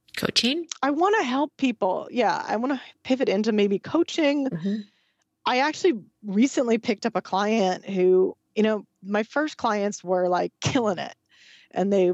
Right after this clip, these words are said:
Speaker 2: like, they, they needed my help because they were doing so well in their business. It
Speaker 1: Mm-hmm.
Speaker 2: didn't make sense for them to do their finances. And they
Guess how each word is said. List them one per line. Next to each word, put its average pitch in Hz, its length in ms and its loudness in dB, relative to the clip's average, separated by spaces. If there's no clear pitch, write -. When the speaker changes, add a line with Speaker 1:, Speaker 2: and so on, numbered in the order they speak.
Speaker 2:
like, 180 220 0
they, 254 260 -2
they 226 200 0
needed 339 320 2
my 349 80 0
help 220 340 0
because 180 760 0
they 190 220 0
were 208 140 0
doing 208 260 0
so 202 220 0
well 180 240 2
in 185 80 -8
their 170 120 -2
business. 165 600 -4
It 185 120 0
Speaker 1:
Mm-hmm. - 20 -6
Speaker 2:
didn't 180 320 0
make 175 160 -2
sense 165 260 -4
for - 120 -6
them 165 160 -2
to 165 100 -10
do 170 100 -8
their - 140 -6
finances. - 800 -8
And 180 200 2
they 180 220 2